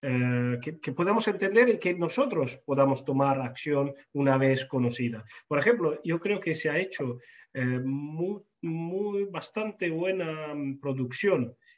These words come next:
eh, con respecto al cambio climático sobre el tema de la producción cárnica. He leído reportajes muy interesantes, pero que apelan exactamente, cárnica y de lácteos, ¿no? Eh, y cómo esa industria afecta al,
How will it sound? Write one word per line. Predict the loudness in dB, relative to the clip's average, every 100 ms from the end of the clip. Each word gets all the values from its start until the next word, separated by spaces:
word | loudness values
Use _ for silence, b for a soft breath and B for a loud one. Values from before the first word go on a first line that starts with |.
| _
eh, | -4 -2 0 -4 -6 -8 -10 -12
con | -8 -6 -6
respecto | -8 -10 -10 -10
al | -8
cambio | -6 -6
climático | -4 -4 -4 -6
sobre | -4 -2
el | -2
tema | 0 0
de | 0
la | -2
producción | -2 -6 -4 -2 -2
cárnica. | -2 -2 -4 -12 -18 -20 _ b b _
He | -2
leído | 2 2 2 0
reportajes | -2 -4 -6 -6 -4 -2
muy | 0
interesantes, | 0 0 -2 0 -2 0 -2 0
pero | 0
que | 2 2
apelan | 4 4 4 0
exactamente, | -2 -4 -2 -4 -4
cárnica | -2 0 0 0 0
y | 0
de | 2 0 0
lácteos, | -2 -4 -4 -8 -12 -10
¿no? | -12 -14 _ B B _
Eh, | 0 2 4 2
y | 0 2
cómo | 6 6 2 -6 -8
esa | -4 0 0
industria | 0 0 -2 -2 0 0 0
afecta | -6 -4 -4 -4 -2 0 0 0 -2 -6
al, | -10 -8 -8